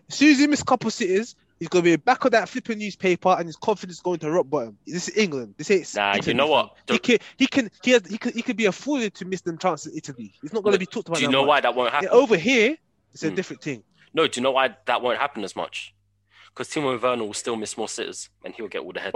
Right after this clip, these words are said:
Speaker 1: Bro, he won't play, bro. He's not gonna be playing. So what's he gonna be missing? He's gonna be the bench, and that's gonna be his opportunity to, to play and send Lukaku if he don't step up. Lukaku has to bang this season,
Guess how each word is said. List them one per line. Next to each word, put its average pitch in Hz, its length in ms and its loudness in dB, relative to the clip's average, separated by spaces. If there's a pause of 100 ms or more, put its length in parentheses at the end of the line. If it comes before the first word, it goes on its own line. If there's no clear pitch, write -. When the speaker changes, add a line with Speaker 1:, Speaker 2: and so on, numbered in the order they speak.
Speaker 1:
Bro, - 40 4
he 302 100 6
won't 320 220 6
play, 330 320 6
bro. 147 340 -2
He's 262 200 -2
not 330 160 -4
gonna - 100 6
be 269 140 -2
playing. 262 380 -2 (320)
So - 160 -10
what's 269 220 -2
he 285 220 -2
gonna 269 180 -4
be 269 120 -4
missing? 196 400 -8
He's 156 80 -16
gonna 269 120 -8
be 262 60 -4
the 214 100 -2
bench, - 440 0 (140)
and 185 120 -10
that's 254 100 0
gonna 233 140 -2
be 214 100 0
his 233 120 2
opportunity 220 640 -6
to, 202 100 -4 (160)
to 202 60 -6
play 240 220 4
and 196 100 2
send 214 180 -2
Lukaku 233 540 -2 (120)
if 151 120 -12
he 208 60 -8
don't 202 180 4
step 220 200 -2
up. 285 220 0 (560)
Lukaku 285 340 0
has 302 180 0
to 262 80 -4
bang 262 220 0
this 214 140 -4
season, 123 360 -10